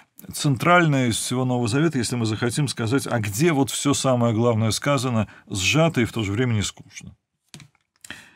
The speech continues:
«Вы уже не чужаки, не иностранцы, но сограждане святым и свои для Бога». Вот это прекрасное выражение, «сограждане святым и свои для Бога». То есть, ну, смотрите, э,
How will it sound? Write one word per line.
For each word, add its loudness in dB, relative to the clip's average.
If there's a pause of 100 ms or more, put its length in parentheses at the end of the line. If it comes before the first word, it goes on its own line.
(760)
«Вы 2
уже 4
не 4
чужаки, 2 (180)
не 4
иностранцы, 2
но 0
сограждане 2
святым -2
и 0
свои 0
для 0
Бога». 0 (640)
Вот 0
это 0
прекрасное -2
выражение, -4
«сограждане -2
святым -4
и -2
свои -2
для -2
Бога». -2
То -8
есть, -8
ну, -2
смотрите, -2
э, -8